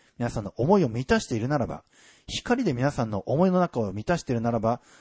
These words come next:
そういう暗闇の種は成長しようがないんですね。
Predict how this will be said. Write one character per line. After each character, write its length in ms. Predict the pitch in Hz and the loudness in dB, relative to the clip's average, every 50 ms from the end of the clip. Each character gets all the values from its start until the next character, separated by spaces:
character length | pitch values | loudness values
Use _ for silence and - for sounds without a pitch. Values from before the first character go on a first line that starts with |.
| _ _ - | _ _ -14
そ 160 | - - 117 | -8 -4 -2
う 20 | 107 | -2
い 60 | 101 | -2
う 40 | 101 | -4
暗 300 | - - - - 127 139 | -4 -2 0 2 2 2
闇 200 | 143 147 147 139 | 2 2 2 0
の 120 | 139 131 | 0 0
種 340 | - _ - - 143 135 110 | -2 _ -6 -6 -4 -4 -2
は 180 | 98 85 80 - _ _ _ _ _ | -4 -4 -6 -8 _ _ _ _ _
成 200 | - - - 123 | -10 -6 -4 -4
長 180 | - - 151 120 | -2 0 -2 -2
し 220 | - - - - | -2 -4 -2 2
よ 140 | 117 139 156 | 4 4 4
う 40 | 156 | 4
が 200 | 139 139 131 120 - | 2 0 0 -2 -2
な 120 | 117 127 | -2 -2
い 40 | 110 | -2
ん 20 | |
で 80 | 82 82 | -4 -8
す 120 | 90 - | -10 -10
ね。 220 | 92 87 80 73 | -8 -10 -10 -10